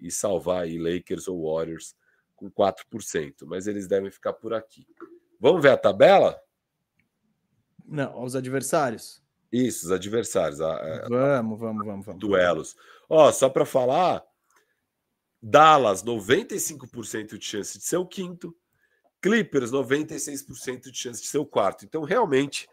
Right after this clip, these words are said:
Speaker 1: a gente deve ter esse clipaço e Mavericks aí, mesa, que vai ser muito bom. Ah, aquela briga do primeiro lugar. Vamos olhar primeiro isso?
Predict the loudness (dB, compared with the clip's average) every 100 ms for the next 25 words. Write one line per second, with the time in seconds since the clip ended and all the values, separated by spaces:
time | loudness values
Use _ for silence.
0 | _ _ _ -16 -16 -12 -6 -4 -6 -8
1 | -2 -2 -2 -10 -14 -16 -14 -8 -6 -6
2 | -10 -14 -16 _ _ _ _ _ _ -16
3 | -12 -2 0 0 -2 -8 -8 -8 -8 -8
4 | -12 -16 -16 -14 -12 -10 -12 -12 -14 -14
5 | -14 -14 _ _ -8 -6 -4 -2 0 0
6 | -2 -4 -4 -6 -8 -6 -6 -6 -2 0
7 | 0 -4 _ _ _ _ _ -2 2 2
8 | 2 0 -2 -2 -2 -4 -6 -14